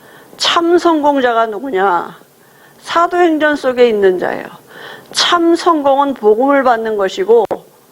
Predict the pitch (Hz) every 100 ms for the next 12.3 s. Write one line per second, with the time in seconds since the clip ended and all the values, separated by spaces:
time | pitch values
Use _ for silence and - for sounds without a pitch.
0 | _ _ _ - _ - 226 214 240 -
1 | 339 381 302 208 220 262 247 233 - 285
2 | 262 247 220 196 190 180 - 220 - -
3 | 311 302 302 285 254 233 220 196 233 381
4 | - - - - - - - - - 339
5 | 349 349 294 254 233 214 190 185 185 185
6 | 185 180 180 180 - - 175 175 196 190
7 | 208 208 196 185 185 180 - - - 196
8 | 190 202 220 254 247 240 233 226 254 220
9 | - 190 208 233 240 233 202 208 208 196
10 | 196 233 415 - _ _ _ _ - 214
11 | 220 190 202 170 185 - - - - -
12 | - -